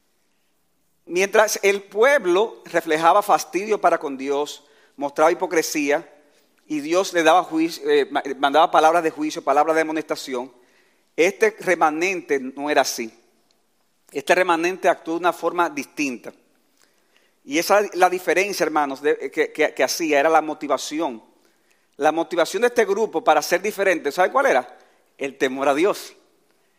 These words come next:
Ellos eran diferentes porque temían a Dios. Porque no es que ser diferente en sí mismo sea una,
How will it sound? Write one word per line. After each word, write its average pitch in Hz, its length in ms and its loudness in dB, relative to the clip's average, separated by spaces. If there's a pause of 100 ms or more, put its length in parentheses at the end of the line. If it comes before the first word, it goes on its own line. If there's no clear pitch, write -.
(400)
Ellos 190 240 2
eran 233 160 4
diferentes 220 480 0
porque 185 380 0
temían 180 520 0
a 143 120 2
Dios. 120 340 -10 (1120)
Porque 151 240 -4
no 165 140 0
es 233 60 0
que 233 100 -4
ser 214 160 2
diferente 190 420 0
en 180 60 -2
sí 170 120 -4
mismo 170 220 -4
sea 165 180 0
una, 147 460 -2